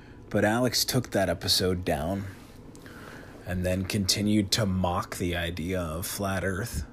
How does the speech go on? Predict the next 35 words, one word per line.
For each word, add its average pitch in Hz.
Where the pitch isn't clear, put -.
But 120
again, 123
that's 113
his 110
opinion, 110
and 92
he 110
chose 104
to -
put 104
it 98
out 101
there, 90
and 92
you 95
don't 95
see 101
me 104
rallying 95
to 101
get 95
him 98
taken -
off 98
his 95
platform 98
because 95
he 95
said 95
something 95
that 95
I 95
didn't 95
agree 107
with. 80